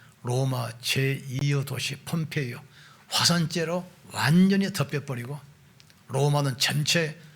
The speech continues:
삼 분 이가 화재로 소실됐어요. 그리고 나서 유대인들은 예수님을 십자가에 못 박고 난 다음에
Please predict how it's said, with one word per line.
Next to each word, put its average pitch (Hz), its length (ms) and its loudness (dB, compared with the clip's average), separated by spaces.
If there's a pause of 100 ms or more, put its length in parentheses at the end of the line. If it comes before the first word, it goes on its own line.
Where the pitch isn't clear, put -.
(140)
삼 - 360 4
분 190 180 0
이가 151 240 -4
화재로 175 480 -4
소실됐어요. - 680 -6 (2000)
그리고 156 300 4
나서 160 420 2 (420)
유대인들은 139 840 0 (1120)
예수님을 127 640 -2
십자가에 120 400 -4
못 117 160 -8
박고 117 460 -10 (140)
난 107 340 -8
다음에 117 420 -8